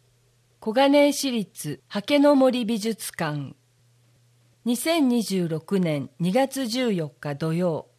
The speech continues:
十一時三十分から。学生がプロデュース、小金井市市民結婚式、シビルマリッジ、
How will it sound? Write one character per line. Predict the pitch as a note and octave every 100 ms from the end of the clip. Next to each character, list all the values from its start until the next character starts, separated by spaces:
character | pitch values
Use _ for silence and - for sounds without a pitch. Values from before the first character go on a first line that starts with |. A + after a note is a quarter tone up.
| _ _
十 | D#3+ A#3 C#4+
一 | C#4 D4
時 | G3+
三 | F3+ G3+ G#3 F#3+
十 | G3+
分 | G3+ D#3 D3+
か | C#3+ C3+
ら。 | B2+ A#2+ - _ _ _ _ _ _ _ _ _ _ _ _
学 | F#3 F#3 -
生 | - C#4+
が | C#4 C4
プ | B3
ロ | B3 B3
デ | A#3
ュ | G#3+
ー |
ス、 | - - C3+ - _ _ _ _
小 | G#3
金 | A3+ C#4 C#4 C4
井 | A3
市 | - D#3 - _ _ _
市 | - G#3
民 | A#3+ C4+ C4
結 | B3+ A#3+ -
婚 | A#3+ G#3
式、 | D#3 - - C#3+ - _ _ _ _ _ _ _ _
シ | - -
ビ | G3 C#4
ル | C4+ C4+
マ | B3 A#3
リ | F#3+
ッ | C#3 _
ジ、 | - A2